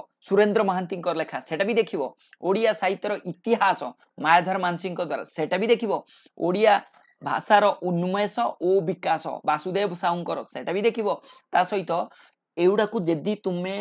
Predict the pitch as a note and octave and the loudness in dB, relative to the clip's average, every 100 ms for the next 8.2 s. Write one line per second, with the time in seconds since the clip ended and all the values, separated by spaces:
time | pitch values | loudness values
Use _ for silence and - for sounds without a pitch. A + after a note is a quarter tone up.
0 | F#3+ - D#3 C#3+ F#3+ F#3 F#3+ G3+ - C3+ | -10 -6 -6 4 4 4 0 -2 -2 -4
1 | E3 E3+ F3 F3 A#3+ C#4 E3+ F#3 - F3+ | -4 -4 -4 -4 -6 -6 -6 -6 -6 -6
2 | - - _ _ _ _ _ _ D3+ D#3 | -6 -14 _ _ _ _ _ _ -6 -4
3 | G3 G3+ G3+ D#3+ - - C#3 F#3+ - _ | -6 -6 -8 -8 -10 -14 -10 -12 -12 _
4 | _ _ - E3+ G#3 F#3 F#3 F3+ E3 C#3+ | _ _ -2 0 0 -2 -6 -4 -4 -2
5 | E3+ E3+ D#3 D3 D#3 - _ _ - F3+ | -2 -2 -2 -4 -4 -12 _ _ -4 -2
6 | F3+ E3+ F3+ - E3+ F3 D3+ C#3 D#3+ D3 | -2 -2 -4 -4 -4 -2 -4 -2 -2 -4
7 | E3 F3+ D#3 C#3+ D#3 - - C#3 D#3 F3+ | -6 -8 -6 -6 -6 -10 -6 -4 -2 -4
8 | E3+ | -6